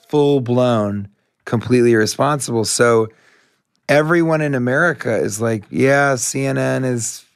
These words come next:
just trying to get ratings as much as Fox." And so the free press has really collapsed upon itself. And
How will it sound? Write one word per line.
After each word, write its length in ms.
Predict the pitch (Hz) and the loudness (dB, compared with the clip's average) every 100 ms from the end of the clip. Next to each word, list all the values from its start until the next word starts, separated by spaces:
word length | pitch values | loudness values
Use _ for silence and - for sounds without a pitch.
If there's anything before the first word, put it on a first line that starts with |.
| _ | _
just 320 | 117 117 - | -4 -4 -2
trying 300 | - 117 117 | -2 0 2
to 540 | 113 113 - - 98 | 0 -2 -8 -8 -6
get 220 | 104 117 - | 0 0 2
ratings 520 | 113 117 117 117 107 | 2 2 2 0 -2
as 160 | 110 104 | -4 -4
much 260 | 117 113 | -2 -2
as 160 | 117 101 | -4 -6
Fox." 600 | - 117 113 113 107 - | -2 0 2 0 -4 -6
And 180 | 113 107 _ _ - _ | -6 -8 _ _ -20 _
so 220 | - - 139 | -6 -2 0
the 100 | 139 | 0
free 280 | 117 165 180 | 0 0 2
press 380 | 151 151 160 | 2 0 0
has 140 | 131 113 | -4 -4
really 220 | 127 120 | -4 -4
collapsed 500 | - 117 123 117 - | -2 0 0 -2 -6
upon 280 | 98 117 113 | -6 -2 -2
itself. 500 | 101 - 135 135 117 | -2 -2 0 0 -2
And 320 | 113 110 104 | -4 -4 -6